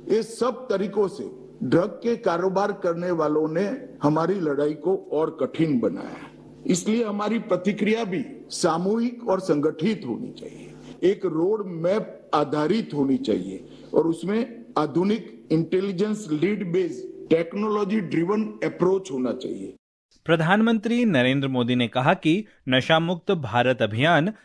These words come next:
Speaker 2: जन भागीदारी से प्रेरित एक जन आंदोलन बन गया है। सामाजिक न्याय और अधिकारिता राज्य मंत्री बीएल वर्मा का एक लेख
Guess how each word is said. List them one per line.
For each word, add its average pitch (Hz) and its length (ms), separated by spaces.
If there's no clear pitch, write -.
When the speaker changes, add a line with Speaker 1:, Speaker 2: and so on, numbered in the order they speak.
Speaker 2:
जन 143 240
भागीदारी 123 600
से 139 180
प्रेरित 120 520
एक 120 420
जन 117 200
आंदोलन 110 480
बन 113 160
गया 160 220
है। 190 220
सामाजिक 131 500
न्याय 127 380
और 127 180
अधिकारिता 117 720
राज्य 117 260
मंत्री 127 420
बीएल 120 380
वर्मा 113 340
का 123 140
एक 113 380
लेख 113 340